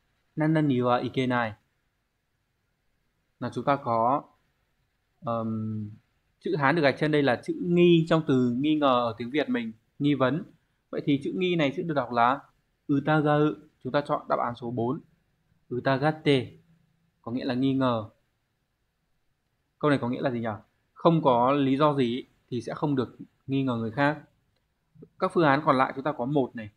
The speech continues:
đọc là kirate. Kirate. Động từ gốc là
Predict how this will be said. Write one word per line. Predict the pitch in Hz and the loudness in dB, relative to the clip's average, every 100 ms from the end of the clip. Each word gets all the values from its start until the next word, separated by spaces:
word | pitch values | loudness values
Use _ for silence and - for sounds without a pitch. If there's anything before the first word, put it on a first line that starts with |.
| _ - | _ -6
đọc | 123 113 | -4 -4
là | 120 107 107 | -4 -4 -6
kirate. | 151 147 156 165 165 160 156 139 - _ _ _ _ _ _ _ _ _ _ _ - - _ _ _ _ _ _ _ _ _ _ _ _ _ _ _ _ _ _ _ | -4 0 2 0 0 2 4 2 -2 _ _ _ _ _ _ _ _ _ _ _ -20 -20 _ _ _ _ _ _ _ _ _ _ _ _ _ _ _ _ _ _ _
Kirate. | 139 139 147 156 156 147 120 - - - _ _ _ - - _ _ _ _ _ - _ - | -4 2 2 2 2 2 2 -6 -20 -20 _ _ _ -20 -20 _ _ _ _ _ -20 _ -12
Động | - | -6
từ | 139 | -2
gốc | 151 | 0
là | 196 | 0